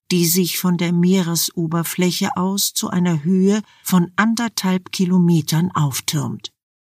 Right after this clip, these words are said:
Die Strahlen der untergehenden Sonne schimmern durch die rußschwarze Düsternis, so dass es den Anschein erweckt, als stünde das Meer in Flammen.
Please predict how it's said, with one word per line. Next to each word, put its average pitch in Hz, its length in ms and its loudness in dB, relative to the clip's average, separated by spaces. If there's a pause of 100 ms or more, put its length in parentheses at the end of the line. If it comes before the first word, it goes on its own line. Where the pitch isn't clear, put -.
(280)
Die 139 100 0
Strahlen 156 600 2
der 92 200 -6
untergehenden 143 800 -2
Sonne 165 400 2 (300)
schimmern 170 580 4
durch 160 280 0
die 165 140 -2
rußschwarze 160 1040 0
Düsternis, 165 800 2 (540)
so 202 340 2
dass 220 280 -4
es 214 240 -4
den 196 280 0
Anschein 190 500 0
erweckt, 185 480 -2 (140)
als 202 220 0
stünde 170 420 2
das 175 240 0
Meer 156 400 4
in 156 160 0
Flammen. 160 440 0